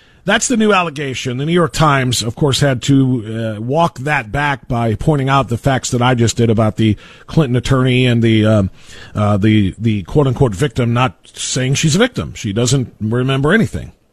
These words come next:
So you got a crime here in search of a victim. How often does that happen in, in, in criminal law? An allegation of a crime without a victim saying that it happened. So Kurt Schlichter tweeted the following, quote, "Let's assume Brett Kavanaugh got drunk and waved his Beto around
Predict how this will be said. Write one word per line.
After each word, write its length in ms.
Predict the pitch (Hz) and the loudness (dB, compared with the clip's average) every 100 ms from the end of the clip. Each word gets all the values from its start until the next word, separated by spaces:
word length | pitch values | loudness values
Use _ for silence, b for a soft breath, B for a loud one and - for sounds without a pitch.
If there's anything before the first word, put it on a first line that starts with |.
| _ _ _ | _ _ _
So 80 | - | -2
you 80 | 415 | 2
got 100 | 415 | 0
a 40 | |
crime 420 | - 311 392 415 | 0 -2 0 0
here 160 | 277 254 | 0 -2
in 80 | 220 | -2
search 280 | - 285 277 | -2 -2 -2
of 100 | 247 | 0
a 60 | |
victim. 380 | 233 233 - - - - - b b b b b b _ _ - | -2 -2 -4 -14 -18 -20 -20 b b b b b b _ _ 0
How 120 | 277 | 0
often 220 | 320 320 | 2 0
does 120 | 220 | -2
that 180 | 180 208 | 0 -2
happen 360 | 170 139 - 104 | -2 -4 -6 -6
in, 180 | 113 110 | -6 -4
in, 240 | 127 120 | -4 -2
in 260 | 101 120 110 | 0 0 0
criminal 340 | - 135 117 | 2 2 2
law? 180 | 107 90 b b b b b b b b b b | 2 -2 b b b b b b b b b b
An 140 | 135 | -4
allegation 560 | 190 208 156 196 - 156 | 2 2 2 0 0 -4
of 80 | 120 | -6
a 40 | |
crime 300 | - 120 104 | -6 -6 -4
without 240 | 113 147 | -2 0
a 40 | 143 | 0
victim 360 | 113 - 131 | 0 0 -4
saying 240 | 120 143 143 | 0 -2 0
that 100 | 127 | 0
it 80 | 127 | 0
happened. 360 | 143 - 73 - B B | -2 -4 -8 -12 B B
So 120 | - | -6
Kurt 220 | 233 339 330 | -2 -2 -2
Schlichter 460 | - 294 - 214 | 0 -2 0 -4
tweeted 420 | - - 240 196 | -4 -2 2 2
the 60 | 165 | 2
following, 420 | - 139 107 98 | -2 -4 -4 -8
quote, 320 | - 190 190 _ _ _ _ _ _ - - - - b b b b | 0 0 0 _ _ _ _ _ _ -20 -20 -20 -20 b b b b
"Let's 340 | 123 226 - | 2 2 2
assume 640 | 294 226 - 240 202 220 226 | -2 -2 0 2 2 0 -4
Brett 360 | 170 165 220 - | -4 -2 -2 -2
Kavanaugh 560 | 196 185 170 165 160 | -2 0 0 2 0
got 320 | 123 165 190 | 2 0 0
drunk 320 | 127 160 160 - | -2 -2 -4 -4
and 240 | 147 143 | -2 0
waved 300 | 147 185 202 | 2 4 4
his 320 | 135 156 156 117 | 4 2 2 0
Beto 500 | 156 175 165 135 120 | 0 2 2 2 0
around 540 | 110 117 110 123 135 | -2 -2 0 -2 -4